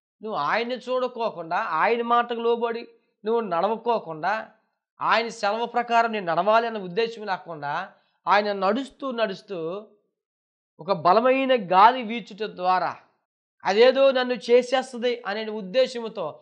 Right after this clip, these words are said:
సందేహపడి అల్పమైన విశ్వాసం ద్వారా ఆ ఇతర హృదయంలో చోటు చేసిన కనుక మునిగిపోయాడు. అంటే అల్పమైనటువంటి విశ్వాసం, అవిశ్వాసం కూడా మన జీవితంలో చోటు చేసుకున్నప్పుడు మనం కూడా అటువంటి స్థితిలోకి వెళ్ళిపోతాం. అందుకనే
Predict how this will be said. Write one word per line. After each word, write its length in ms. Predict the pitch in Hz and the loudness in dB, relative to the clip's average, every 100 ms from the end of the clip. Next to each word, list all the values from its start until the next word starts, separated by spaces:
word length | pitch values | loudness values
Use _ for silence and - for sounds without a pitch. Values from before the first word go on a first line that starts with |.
| _ | _
సందేహపడి 1040 | _ - 196 233 269 262 208 233 247 277 - _ _ _ - | _ -4 -2 4 4 4 0 -2 -2 -8 -12 _ _ _ -4
అల్పమైన 480 | 196 202 269 269 | -4 -2 0 0
విశ్వాసం 640 | 262 226 - 247 240 233 202 | -2 -8 -6 -6 -6 -12 -6
ద్వారా 480 | 202 180 160 165 190 _ _ - | -6 -4 -4 -4 -8 _ _ -2
ఆ 60 | |
ఇతర 240 | 185 175 202 | -2 -2 -6
హృదయంలో 460 | 175 214 254 262 | -4 0 2 2
చోటు 280 | 247 233 240 | -4 -2 -4
చేసిన 380 | 208 226 220 202 | -4 -8 -8 -10
కనుక 180 | 208 233 | -10 -10
మునిగిపోయాడు. 600 | 233 202 165 151 127 104 _ _ _ - | -10 -10 -10 -10 -10 -12 _ _ _ -10
అంటే 140 | 240 | -6
అల్పమైనటువంటి 880 | - 175 220 233 277 277 269 247 233 | 0 0 0 -2 -2 0 -2 -6 -10
విశ్వాసం, 560 | 220 220 214 - 131 - _ _ _ - | -10 -2 -2 -2 -12 -20 _ _ _ -4
అవిశ్వాసం 720 | 180 233 247 233 269 262 254 240 | -2 -2 -4 -2 -2 -2 -6 -6
కూడా 180 | 240 | -6
మన 140 | 226 220 | -4 -6
జీవితంలో 480 | 170 233 233 220 202 208 | -8 -14 -12 -12 -12 -10
చోటు 140 | 208 208 | -10 -10
చేసుకున్నప్పుడు 680 | 202 160 190 170 160 147 131 _ _ _ - | -14 -14 -12 -12 -12 -14 -16 _ _ _ -8
మనం 220 | 170 208 | -6 -4
కూడా 160 | 226 220 | -2 -2
అటువంటి 220 | 190 185 | -2 -14
స్థితిలోకి 340 | 190 180 196 | -14 -10 -8
వెళ్ళిపోతాం. 380 | 180 156 143 156 | -8 -8 -10 -10
అందుకనే 440 | 196 202 175 151 | -10 -12 -12 -14